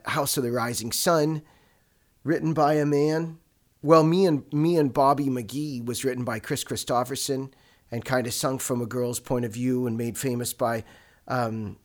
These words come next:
Janis Joplin. So th-, there we go. Th-, th-, these things can happen.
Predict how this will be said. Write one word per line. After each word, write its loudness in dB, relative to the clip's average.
Janis 0
Joplin. 2
So -2
th-, -2
there 2
we 0
go. -2
Th-, -6
th-, -12
these -2
things 0
can -2
happen. -4